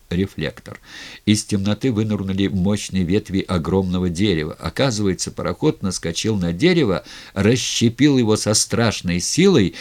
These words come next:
и сам едва не опрокинулся. «Что за чёрт?» — опять послышался в темноте голос Ларсена. Он в бешенстве набросился на штурмана, по вине которого произошёл весь этот скандал.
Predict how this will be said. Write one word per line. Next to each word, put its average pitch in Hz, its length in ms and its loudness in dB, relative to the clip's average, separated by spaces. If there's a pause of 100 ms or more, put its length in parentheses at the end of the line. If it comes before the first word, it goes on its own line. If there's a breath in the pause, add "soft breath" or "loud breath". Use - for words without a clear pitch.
(180 loud breath)
и 110 120 6
сам 165 420 2
едва 113 440 0
не 123 160 0
опрокинулся. 117 1080 -2
«Что - 460 2
за 196 180 4
чёрт?» — 107 560 2
опять 95 320 0
послышался 107 720 -2
в - 80 -8
темноте 95 460 0
голос 107 420 2
Ларсена. 92 720 0 (560 loud breath)
Он 113 180 6
в 104 40 6
бешенстве 110 580 2
набросился 101 640 0
на 95 120 0
штурмана, 98 640 0
по - 140 -2
вине 87 300 0
которого 107 460 0
произошёл 87 640 -2
весь 92 440 2
этот 92 320 -2
скандал. 85 680 -2